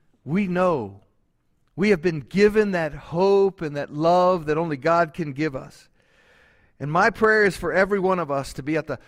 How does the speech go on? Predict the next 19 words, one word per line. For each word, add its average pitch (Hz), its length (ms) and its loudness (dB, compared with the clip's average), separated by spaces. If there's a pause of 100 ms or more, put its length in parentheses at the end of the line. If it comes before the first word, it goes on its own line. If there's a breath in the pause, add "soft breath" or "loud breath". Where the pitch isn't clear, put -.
(540 soft breath)
top 220 460 -2
of 180 160 -2
the 147 140 -4
roof 143 420 0
shouting 180 960 -4
to 139 240 -6
a - 0 -
lost 165 480 -2
and 156 140 -10
dying 147 320 -2
world, 127 200 -6
to 131 80 -10
those 160 520 -2
that 143 160 -8
we 131 240 -8 (200 soft breath)
love 151 460 0
and 123 160 -10
care 156 240 -4
about, 123 340 -6